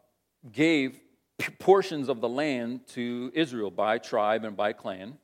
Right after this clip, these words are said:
But over time, certain people might get in debt. And what did you have back then? Your, your asset was your land. And so you can sell a portion of your land to someone else who didn't inherit that land from God, just some other Israelite,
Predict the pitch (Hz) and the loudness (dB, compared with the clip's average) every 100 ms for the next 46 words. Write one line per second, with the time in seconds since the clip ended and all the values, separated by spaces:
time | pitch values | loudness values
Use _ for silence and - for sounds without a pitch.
0 | _ _ _ _ _ _ _ _ _ _ | _ _ _ _ _ _ _ _ _ _
1 | _ - 170 233 196 - 196 196 190 208 | _ -2 4 6 4 2 0 0 2 0
2 | 190 - 196 175 156 156 147 139 131 143 | 0 -4 -6 -2 -2 2 2 2 0 2
3 | 165 - - _ _ _ _ _ _ _ | 0 -2 -18 _ _ _ _ _ _ _
4 | _ _ _ 143 143 175 160 147 151 170 | _ _ _ -4 2 2 2 -2 0 0
5 | 131 120 107 107 98 - _ - 123 - | 2 -2 -2 -8 -12 -20 _ -16 -16 -14
6 | 117 117 135 170 - 131 113 127 117 101 | -10 -2 0 0 0 -2 -2 -2 -4 -4
7 | 104 123 226 - _ _ _ _ _ _ | -6 -4 -6 -10 _ _ _ _ _ _
8 | _ _ _ - 127 131 127 160 170 147 | _ _ _ -20 -8 -6 -4 -4 -8 -8
9 | - - 233 226 147 131 147 139 - - | -12 0 4 6 6 4 0 -2 -4 0
10 | 196 190 139 135 139 135 160 202 156 143 | 0 0 -6 -4 -2 -2 -2 -2 -2 -4
11 | - - - 160 175 180 160 131 110 175 | -8 -4 -4 -2 -2 -2 -4 -2 2 2
12 | 190 151 170 202 160 143 156 147 143 117 | 2 0 2 2 0 -4 -4 -4 -6 -2
13 | 160 185 131 127 135 151 143 147 143 156 | 2 2 2 0 -6 -6 -2 0 0 -2
14 | 254 143 117 104 110 | -2 -2 -2 0 -2